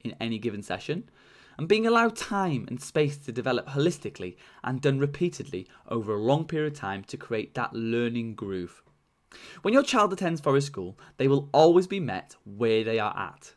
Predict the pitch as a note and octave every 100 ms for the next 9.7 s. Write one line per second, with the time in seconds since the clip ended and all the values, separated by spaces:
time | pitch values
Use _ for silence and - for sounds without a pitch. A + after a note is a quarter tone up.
0 | _ _ _ _ - - C#3 C#3+ D#3 C#3+
1 | - - A3 A3 G#3 G#3 C#3+ G2+ G2+ -
2 | - C#3+ C3 C3+ - C#3 A#2+ G#2 G2+ -
3 | C3 B2+ C3 B2+ C3+ C3+ C#3 A#2+ A#2 -
4 | - E3+ B2 G2+ A2+ B2 A#2 - - F3+
5 | G3+ - D#3+ D#3 D3 B2 C3 A#2+ F#2+ G#2
6 | - C#3 D#3+ D3 A2 F2+ F#2 - - -
7 | - - C#3 - D3+ - C#3+ - F3 F3
8 | F3 A#2 F#2 G#2 F#2+ - - - F#3 A3
9 | E2+ F#2 - E3 G#3+ A#3+ A#3+